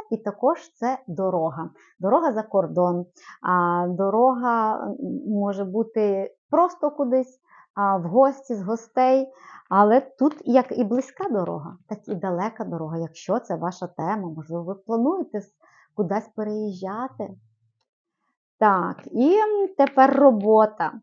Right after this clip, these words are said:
А, в кінці ви-, е, відео витягнемо карту для людей, які в пошуку пари, в пошуку свого партнера, які шанси зустріти в грудні свою половинку.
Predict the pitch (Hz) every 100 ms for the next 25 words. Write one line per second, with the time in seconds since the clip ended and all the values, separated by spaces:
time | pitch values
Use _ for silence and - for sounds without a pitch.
0 | _ _ _ _ _ _ _ _ _ _
1 | 190 190 180 170 233 233 269 220 208 -
2 | 196 196 185 240 202 190 190 190 202 226
3 | 208 165 196 185 226 226 254 269 185 165
4 | 196 202 190 180 175 _ _ 180 170 180
5 | 208 220 180 - 190 - 190 190 185 175
6 | - - - 202 247 285 170 - _ -
7 | 175 - 180 - - _ 185 160 - 170
8 | - - 202 254 185 - _ - 180 -
9 | 180 - 170 170 262 220 160 165 - 165
10 | 175 143 135 165 226 202 160 _ - -
11 | - 175 165 151 - 214 269 349 349 -
12 | - -